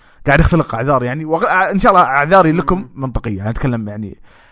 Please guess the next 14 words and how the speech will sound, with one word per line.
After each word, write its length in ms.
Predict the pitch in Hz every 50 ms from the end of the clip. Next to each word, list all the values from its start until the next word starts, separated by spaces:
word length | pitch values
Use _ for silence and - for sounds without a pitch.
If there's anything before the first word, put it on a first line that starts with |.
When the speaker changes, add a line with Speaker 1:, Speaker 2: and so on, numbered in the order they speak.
| _ - -
Speaker 1:
آه، 920 | - - - - - 95 78 - - - - - - - - - - 55
بدلا 520 | 52 - - 120 120 113 107 104 104 101
عن، 160 | 101 101 98 - -
عن 180 | 101 110 113
الناس 300 | 110 101 110 110 107 -
اللي 100 | - 107
تدافع 300 | 120 127 113 104 - 95
عن 80 | 98 98
دولي، 240 | 101 98 98 95 -
بس 160 | 110 - -
أتكلم 260 | - - 330 349 254
عن 60 | 165
المنتج 320 | 196 254 254 160 - 143 214
نفسه. 280 | 151 - - - 147